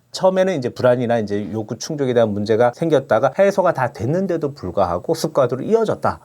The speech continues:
뭐 이런 이야기들로 받아주시면 좋으실 것 같습니다. 자, 이러한 것들이 결국은 재미로 느껴지기도 하거든요. 아이들 같은 경우는 단순한 행동의 재미를 많이 느끼기 때문에 손톱을 물어뜯으면 톡톡톡 소리가 나잖아요. 그쵸? 자, 이런 톡톡톡 소리 이 자체가 재밌다라고 생각을 할 수가 있습니다.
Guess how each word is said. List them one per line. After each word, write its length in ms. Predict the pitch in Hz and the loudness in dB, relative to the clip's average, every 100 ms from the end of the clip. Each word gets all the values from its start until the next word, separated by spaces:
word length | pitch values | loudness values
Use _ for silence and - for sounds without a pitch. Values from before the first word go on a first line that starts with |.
| - | -10
뭐 160 | 95 | -4
이런 240 | 110 135 135 | 2 2 2
이야기들로 720 | 117 117 107 92 101 151 185 | 2 2 2 -4 0 2 2
받아주시면 880 | 104 107 101 - - 110 82 90 101 | 0 0 0 -4 -4 -2 -2 -4 -4
좋으실 300 | 107 98 101 | -4 -4 -6
것 100 | 98 | -6
같습니다. 560 | 90 - 76 69 - - | -6 -8 -10 -8 -8 0
자, 100 | 180 | 4
이러한 280 | 208 226 | 4 4
것들이 360 | 214 202 202 190 | 2 2 0 0
결국은 460 | 151 131 139 175 190 | 0 0 0 -2 -4
재미로 400 | - - 127 196 | -8 -2 2 2
느껴지기도 540 | 226 196 175 147 120 110 | 2 2 2 0 -2 0
하거든요. 500 | 143 151 104 90 - | 0 0 -2 -8 -2
아이들 320 | 151 214 214 | 0 2 2
같은 280 | 208 - 175 | 0 0 -2
경우는 460 | 151 113 131 147 101 | -2 0 0 -4 -6
단순한 560 | - 110 131 139 202 196 | -8 -4 -4 0 2 4
행동의 380 | 226 247 226 214 | 4 2 0 0
재미를 320 | 131 123 135 | 0 0 0
많이 260 | 113 104 | 0 0
느끼기 380 | 107 101 110 98 | -4 -6 -4 -4
때문에 300 | - 80 110 | -4 -4 -4
손톱을 400 | 127 175 - 185 | -4 -4 0 2
물어뜯으면 640 | 170 135 156 - 139 156 165 | 4 4 2 0 -4 -4 -2
톡톡톡 480 | 165 - 226 - | -4 -2 -4 -4
소리가 300 | - 240 214 | -2 0 2
나잖아요. 380 | 202 - 110 90 | 0 0 -4 -4
그쵸? 280 | 85 - - _ _ _ | -6 -8 -8 _ _ _
자, 80 | - | -2
이런 240 | 156 202 | 2 2
톡톡톡 480 | 202 247 233 233 220 | 2 0 0 0 -2
소리 500 | - 240 226 214 208 | 2 0 2 2 2
이 60 | 202 | 0
자체가 720 | - 113 - 139 190 151 - | 0 -2 0 2 4 2 0
재밌다라고 680 | - 120 170 233 269 240 202 | -6 -2 -2 0 0 2 0
생각을 400 | 175 151 123 113 | 0 0 0 0
할 80 | 117 | -4
수가 260 | - 123 | -4 -4
있습니다. 540 | 82 - 78 60 - | -4 -6 -12 -10 -10